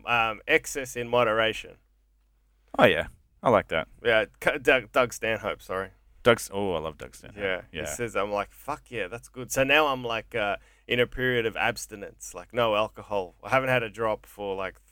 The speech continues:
Speaker 1: two and a half weeks.
Speaker 2: Wow.
Speaker 1: So I'll probably get, leave it for another couple of months.
Speaker 2: Wh-, why? Just makes you feel better?
Speaker 1: Yeah, just, I think, flows. Like, uh, if you're gonna ju-, like, I just went through summer, which
Speaker 2: Mm.
Speaker 1: was a big period of drinking.
Speaker 2: Yeah.
Speaker 1: And,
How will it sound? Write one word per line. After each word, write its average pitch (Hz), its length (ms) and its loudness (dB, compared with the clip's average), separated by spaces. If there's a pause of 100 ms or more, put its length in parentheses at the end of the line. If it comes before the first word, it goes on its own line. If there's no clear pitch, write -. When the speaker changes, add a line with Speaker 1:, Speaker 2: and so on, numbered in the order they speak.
(240)
Speaker 1:
two 123 380 -6
and 110 100 -2
a - 20 -2
half 104 260 -2
weeks. 107 460 -6 (100)
Speaker 2:
Wow. 90 320 2 (120)
Speaker 1:
So - 140 -6
I'll 101 100 2
probably 123 300 0
get, 101 220 -14
leave 113 280 -4
it 85 100 -14
for 98 220 -6
another 95 240 -6
couple 92 300 -8
of 87 60 -8
months. 92 500 -6 (280)
Speaker 2:
Wh-, 95 320 -6 (100)
why? 104 540 0
Just - 300 -8 (340)
makes 92 260 -6
you - 60 -14
feel 92 140 -4
better? 87 200 -4 (140)
Speaker 1:
Yeah, 202 400 6
just, 165 280 -8
I 170 60 0
think, - 360 -8 (420)
flows. 143 920 2
Like, 123 340 0
uh, 120 400 4 (120)
if 120 140 -18
you're 135 100 -4
gonna 151 220 6
ju-, 123 220 -14
like, 135 220 -4
I 127 80 2
just - 200 -8
went 139 160 -4
through 123 180 -10
summer, 127 500 0 (120)
which 113 220 -10
Speaker 2:
Mm. 98 120 -2
Speaker 1:
was 113 140 -4
a 117 80 -2
big 110 240 -8
period 120 340 0
of 107 100 -6
drinking. 120 500 -6
Speaker 2:
Yeah. 90 220 6
Speaker 1:
And, 71 60 -12